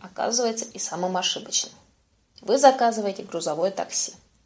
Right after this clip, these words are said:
Вернее, вы пытаетесь заказать грузовое такси,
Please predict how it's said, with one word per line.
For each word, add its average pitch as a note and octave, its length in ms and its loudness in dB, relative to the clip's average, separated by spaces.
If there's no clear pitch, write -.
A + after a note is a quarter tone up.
Вернее, A3+ 560 4
вы C4 120 8
пытаетесь C4+ 800 8
заказать G#3+ 600 4
грузовое F#3+ 520 2
такси, - 560 -4